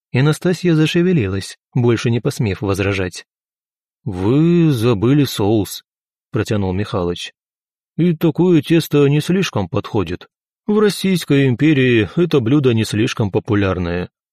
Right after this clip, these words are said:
Но я завтра испеку вам нечто особенное, раз уж имеется такая потребность".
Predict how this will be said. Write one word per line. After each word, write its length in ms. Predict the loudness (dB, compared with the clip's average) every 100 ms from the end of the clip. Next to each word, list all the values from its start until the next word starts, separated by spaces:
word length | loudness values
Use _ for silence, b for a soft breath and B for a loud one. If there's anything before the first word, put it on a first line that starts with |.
| _ _
Но 220 | 0 2
я 300 | 4 4 2
завтра 400 | 2 0 2 2
испеку 420 | 2 -2 0 0
вам 260 | 2 2 2
нечто 340 | 0 0 0
особенное, 680 | 0 0 -2 0 -4 -4 -6 -12 _ _
раз 240 | 2 2 2
уж 120 | 0
имеется 560 | 2 2 2 2 0 0
такая 400 | -2 0 0 0
потребность". 680 | -2 -2 -2 -2 -6 -10 -18